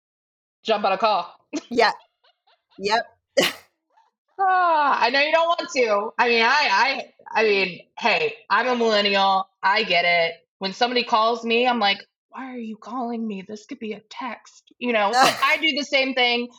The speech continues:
Speaker 1: but I always jump on a call with my couples. I always jump on a call with my business strategy clients too, because it's hard sometimes to articulate what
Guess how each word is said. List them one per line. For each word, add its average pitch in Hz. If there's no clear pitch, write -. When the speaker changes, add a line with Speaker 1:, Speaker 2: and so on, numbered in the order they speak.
Speaker 1:
but 226
I 254
always 240
jump 196
on 190
a 196
call 190
with 185
my 180
couples. 180
I 214
always 269
jump 202
on 202
a 196
call 185
with 180
my 180
business 226
strategy 175
clients 180
too, 339
because 185
it's 240
hard 320
sometimes 247
to 254
articulate 254
what 214